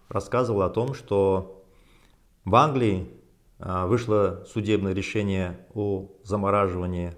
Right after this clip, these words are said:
активов Булата Утемуратова по иску Б Т А банка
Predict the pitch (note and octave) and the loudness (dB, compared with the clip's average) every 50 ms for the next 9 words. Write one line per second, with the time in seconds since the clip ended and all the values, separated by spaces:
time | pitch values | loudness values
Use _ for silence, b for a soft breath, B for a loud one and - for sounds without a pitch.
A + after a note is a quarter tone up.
0 | - - G2+ F#2 - - - G#2 F#2+ F#2 G#2+ A#2 A#2 A#2 - - b b b b | -14 -12 -12 -12 -10 -6 -6 -4 -2 -2 -4 -4 -6 -10 -18 -20 b b b b
1 | b b b b b - E2+ F2+ G2 G#2+ G#2 G#2 G#2 - G2 F#2 F2 F2 - - | b b b b b -8 -4 -2 0 2 2 0 0 -2 -2 -4 -4 -8 -14 -20
2 | - _ - F#2+ F#2 - - F2+ E2+ E2+ F2+ G#2 A#2+ A#2+ D3+ D3 D#3 E3 E3+ E3 | -20 _ -12 -12 -10 -8 -6 -6 -4 -2 0 -2 -2 -2 -2 0 0 -2 -2 -4
3 | B B B B B B B B B - A2 G#2+ G#2+ A2+ B2+ C#3+ - - - - | B B B B B B B B B -6 -2 -2 0 0 -2 -4 -6 -10 -8 -6
4 | C3+ C3+ C3+ C3+ C3+ - - - _ _ _ - G#2+ G#2+ - G2 F#2 F2+ E2+ F2+ | -4 -2 -2 -4 -6 -10 -18 -20 _ _ _ -8 -6 -2 0 0 0 2 0 0
5 | F2+ F#2 G2+ G2+ - C3+ C#3+ C#3+ | -2 -2 -2 -4 -6 -6 -6 -8